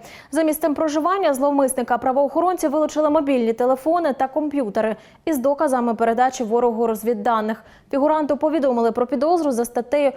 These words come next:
"Державна зрада, вчинена в умовах воєнного стану". Суд обрав міру запобіжного заходу — тримання під вартою. Триває досудове розслідування.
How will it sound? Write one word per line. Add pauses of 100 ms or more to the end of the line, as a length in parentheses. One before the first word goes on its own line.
(220)
"Державна
зрада,
вчинена
в
умовах
воєнного
стану". (380)
Суд
обрав
міру
запобіжного
заходу —
тримання
під
вартою. (240)
Триває
досудове
розслідування.